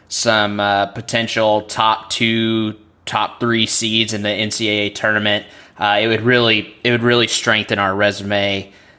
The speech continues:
uh, for the,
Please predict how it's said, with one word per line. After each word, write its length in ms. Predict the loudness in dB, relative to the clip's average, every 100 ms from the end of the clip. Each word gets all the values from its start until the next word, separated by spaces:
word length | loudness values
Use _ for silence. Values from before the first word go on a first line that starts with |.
| _
uh, 280 | -14 -10 -10
for 880 | -10 -2 2 4 4 4 0 -4 -14 -20 _ _ -20 _ _ _ _ -16 -8
the, 520 | 0 2 2 -4